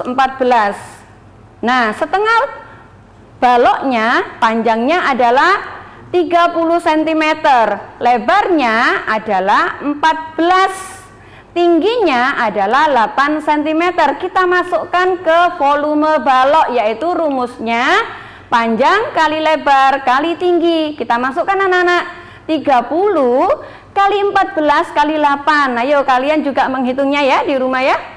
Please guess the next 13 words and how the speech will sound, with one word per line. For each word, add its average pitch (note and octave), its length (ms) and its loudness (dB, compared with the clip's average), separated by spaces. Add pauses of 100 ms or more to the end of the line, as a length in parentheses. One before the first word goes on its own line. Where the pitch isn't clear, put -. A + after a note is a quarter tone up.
(880)
Tiga C4+ 240 2
ribu B3+ 400 0
tiga C4+ 280 -4
ratus A3+ 600 -4
enam C4+ 320 0
puluh. C#4 640 -2 (240)
Bagaimana F4 560 -2
luasnya, G4+ 400 -2
Bu F#4 80 -2
Lika? E4+ 480 -2 (400)
Ini C#4+ 280 -2
luasnya. G#3 640 -4 (600)
Luas F4 360 2